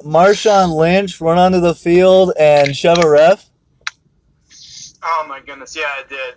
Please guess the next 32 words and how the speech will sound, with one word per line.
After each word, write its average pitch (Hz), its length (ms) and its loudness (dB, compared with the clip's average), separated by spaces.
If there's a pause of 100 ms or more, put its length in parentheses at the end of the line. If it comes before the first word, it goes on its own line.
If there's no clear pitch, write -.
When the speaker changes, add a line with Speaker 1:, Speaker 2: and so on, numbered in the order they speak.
(120)
Speaker 2:
That, 156 300 -6
Speaker 1:
<laughs> - 60 -14
Speaker 2:
um, 123 340 -8 (380)
that 156 180 -4 (100)
is - 200 -18
just 156 220 -18 (240)
really 165 460 -6
unfortunate. - 580 -18
And 190 120 -4
actually, 226 240 -10 (280)
I 165 140 -12
mean, 151 260 -12
I 160 40 -12
s-, - 240 -14
I 180 40 -14
say 196 180 -10
it's 202 120 -16
unfortunate, 202 600 -14 (120)
but 160 160 -8
it 151 120 -14
might 170 220 -6
actually 170 220 -16
be 175 120 -14
a 160 60 -10
good 151 240 -18
thing 156 220 -20
for 147 80 -18
the 135 100 -16
Raiders, 131 400 -12
I 123 80 -14 (100)
think, 123 240 -18
'cause 131 220 -18